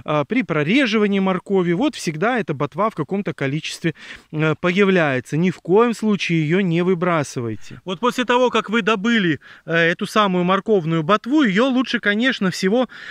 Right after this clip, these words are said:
э, сполоснуть, потому что на ней может быть довольно много песка, каких-то загрязнений. Чтобы это потом все не попало в чай, просто, э, промойте легко из душа или в тазике, как угодно, в ведре, и подсушите, немножко подсушите.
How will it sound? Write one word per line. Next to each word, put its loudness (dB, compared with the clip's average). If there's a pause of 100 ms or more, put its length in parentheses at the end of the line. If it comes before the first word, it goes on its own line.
э, 0
сполоснуть, 2
потому 0
что -4
на 2
ней 2
может 0
быть 0
довольно 2
много 0 (320)
песка, 0
каких-то -2
загрязнений. 0
Чтобы -2
это -2
потом -2
все -4
не 0
попало -4
в -12
чай, 0 (300)
просто, -2 (220)
э, 2
промойте 2
легко 2
из -2
душа 2
или 0
в -8
тазике, 0
как -2
угодно, 0
в -4
ведре, 0 (300)
и 2
подсушите, 0
немножко 0
подсушите. -6